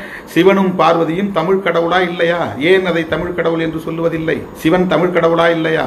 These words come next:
சிவன் தமிழ் கடவுள் என்று சொன்னால் எப்படி வட இந்தியர்கள், சமஸ்கிருதத்தை ஏற்றுக்கொண்டவர்கள், பார்ப்பனர்கள் போன்ற அனைவருமே சிவனை வழிபடுகிறார்கள்? பார்வதி தமிழ் கடவுள் தான் என்று சொன்னால் எப்படி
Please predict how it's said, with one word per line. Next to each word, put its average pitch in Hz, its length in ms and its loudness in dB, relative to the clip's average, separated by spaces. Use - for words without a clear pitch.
சிவன் 196 320 4
தமிழ் 185 260 2
கடவுள் 180 280 4
என்று 165 200 -2
சொன்னால் 180 520 2
எப்படி 175 460 2
வட 156 180 2
இந்தியர்கள், 170 520 0
சமஸ்கிருதத்தை 156 880 -4
ஏற்றுக்கொண்டவர்கள், 160 920 0
பார்ப்பனர்கள் 170 600 2
போன்ற 165 320 0
அனைவருமே 165 500 2
சிவனை 165 320 -2
வழிபடுகிறார்கள்? 160 720 0
பார்வதி 190 460 6
தமிழ் 185 280 0
கடவுள் 170 260 0
தான் 170 180 -2
என்று 160 200 -4
சொன்னால் 160 440 -2
எப்படி 170 520 -2